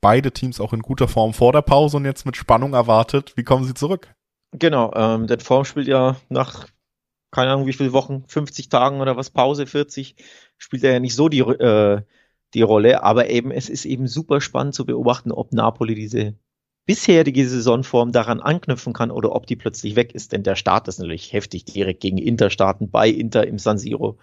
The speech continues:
Speaker 2: oder im Giuseppe Meazza. Es kann ja viel schwerer nicht sein. Und dass ein Restart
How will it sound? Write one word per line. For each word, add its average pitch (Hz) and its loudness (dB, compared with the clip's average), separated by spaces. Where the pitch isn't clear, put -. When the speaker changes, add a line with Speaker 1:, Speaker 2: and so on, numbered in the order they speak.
Speaker 2:
oder - -6
im 98 -4
Giuseppe 98 -2
Meazza. 98 -2
Es - -12
kann 127 0
ja 120 6
viel 120 -2
schwerer 123 4
nicht 113 -4
sein. 123 0
Und - -8
dass - -4
ein 110 -4
Restart 131 0